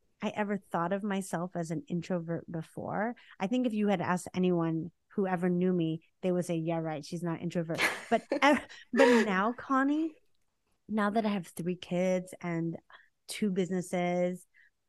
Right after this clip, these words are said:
Speaker 1: I crave, I crave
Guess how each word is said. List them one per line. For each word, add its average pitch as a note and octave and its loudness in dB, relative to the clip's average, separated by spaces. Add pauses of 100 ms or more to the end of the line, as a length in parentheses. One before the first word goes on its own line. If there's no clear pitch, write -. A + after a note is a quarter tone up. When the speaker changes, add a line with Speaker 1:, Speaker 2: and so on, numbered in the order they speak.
(1120)
Speaker 1:
I A3+ 0
crave, F3+ -2 (800)
I G3 -6
crave F#3+ -6